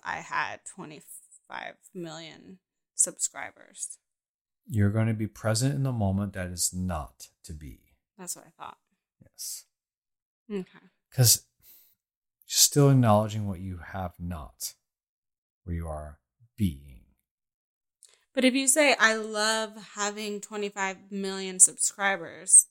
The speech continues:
Speaker 1: that's a lie, 'cause you don't have that.
Speaker 2: But you do love it, do you not? Think about it for a second. Think about
Speaker 1: But how can you know if you've never had it?
Speaker 2: Because if you have never hit a bullseye before in the gun and the rifle,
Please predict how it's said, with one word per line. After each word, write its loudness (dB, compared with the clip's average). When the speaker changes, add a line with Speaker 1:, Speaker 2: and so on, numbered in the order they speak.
Speaker 1:
that's 2
a -12
lie, 2
'cause -12
you -12
don't -16
have -2
that. -20
Speaker 2:
But 0
you -2
do 0
love -2
it, -14
do -12
you -4
not? -10
Think 6
about 2
it -20
for -20
a -14
second. -14
Think 4
about 4
Speaker 1:
But -4
how 8
can 4
you 6
know 2
if -4
you've -12
never -8
had -10
it? -20
Speaker 2:
Because 8
if -2
you 2
have -2
never 4
hit -2
a 0
bullseye -4
before -18
in -8
the -8
gun -10
and -12
the -6
rifle, -16